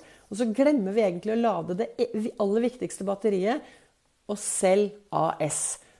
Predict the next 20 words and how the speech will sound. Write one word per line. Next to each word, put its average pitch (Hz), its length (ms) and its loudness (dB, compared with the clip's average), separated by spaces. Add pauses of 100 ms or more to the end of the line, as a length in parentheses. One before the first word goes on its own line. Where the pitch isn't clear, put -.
Så 247 160 -4
finn 254 300 2
ut 254 140 -2
hva 233 120 6
du 214 160 0
kan 233 180 0
gjøre 196 220 2
i 185 40 -2
dag 214 280 2
for 220 140 -2
å 226 60 2
lade 190 360 0
ditt 190 240 -4
eget 160 240 -2
batteri, 208 380 2 (340)
og 196 80 -10
så 285 160 0
finn 233 280 2
ut 233 180 2 (260)
hvilke 208 300 -2